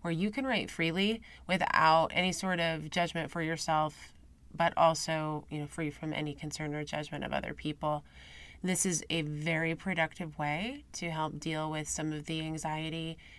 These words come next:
and thoughts and feelings that will be coming up for you in the early stages of sobriety. I use it a lot, in particular when I'm angry or feeling frustrated. I just basically ask myself to sit down and freeform whatever I might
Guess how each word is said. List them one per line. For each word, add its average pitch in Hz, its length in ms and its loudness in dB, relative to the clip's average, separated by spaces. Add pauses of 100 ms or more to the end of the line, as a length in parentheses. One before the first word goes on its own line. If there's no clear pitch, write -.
and 165 160 -2
thoughts 156 300 4
and 160 140 -2
feelings 156 540 -2
that 151 220 -2
will 151 140 -4
be 156 100 -2
coming 156 320 -4
up 151 160 -6
for - 160 -10
you 156 280 -4
in 156 140 -2
the 151 60 -4
early 151 280 -2
stages 147 420 -4
of 147 100 -6
sobriety. 151 680 -4 (800)
I 160 100 2
use 156 240 2
it 151 80 -4
a 147 220 0 (100)
lot, 175 360 8 (280)
in 165 120 -6
particular 208 760 -4
when 165 100 0
I'm 147 220 -2
angry 160 580 -2
or 151 240 -4
feeling 156 340 -4
frustrated. - 720 -4 (400)
I 156 180 0
just 147 420 -2
basically 156 680 0
ask - 380 6
myself 165 640 4
to 147 260 -2
sit 196 220 -2
down 185 280 6
and 160 320 0
freeform 165 600 2
whatever 160 500 2
I 156 220 4
might 156 280 -2